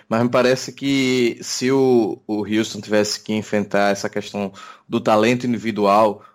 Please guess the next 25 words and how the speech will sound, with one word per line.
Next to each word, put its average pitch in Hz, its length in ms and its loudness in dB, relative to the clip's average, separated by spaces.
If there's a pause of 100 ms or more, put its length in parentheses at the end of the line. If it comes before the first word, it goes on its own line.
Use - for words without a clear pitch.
que 110 120 -10
teria 110 360 2
do 107 80 -2
outro 107 220 -4
lado 98 240 0
do 98 80 -2
Oklahoma, 104 640 0 (260)
ele 113 160 2
encontraria 113 540 0
muito 113 260 -4
mais 117 200 0
trabalho, 90 580 -4
né? 85 180 -12 (380)
Ali 110 480 2
ele 127 160 2
tá 120 140 0
enfrentando 117 500 -6
um 113 60 -8
time 110 200 -4
que 110 120 -2
é 110 40 4
muito 110 220 -2
bem 107 160 0
organizado, 101 720 0
beleza, 110 640 0